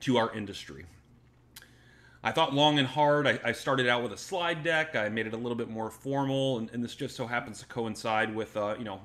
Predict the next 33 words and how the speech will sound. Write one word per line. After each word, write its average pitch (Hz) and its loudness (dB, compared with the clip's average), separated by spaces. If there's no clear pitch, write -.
some 117 -6
issues 117 -4
that 113 0
I've 131 2
been 113 -2
going 110 -2
through 107 -10
personally, 110 -4
like 107 -4
a 107 -6
lot 110 -2
of 110 -4
us 107 -4
in 110 -8
the 107 -8
veteran 107 -4
community 104 -8
have, 101 -2
um, 104 0
as 104 -4
it 107 -6
relates 107 -6
to 98 -14
things 107 -8
such 104 -10
as 95 -12
P 107 -12
T 107 -8
S 101 -4
D, 110 -6
mental 104 -8
health 104 -8
issues, 107 -6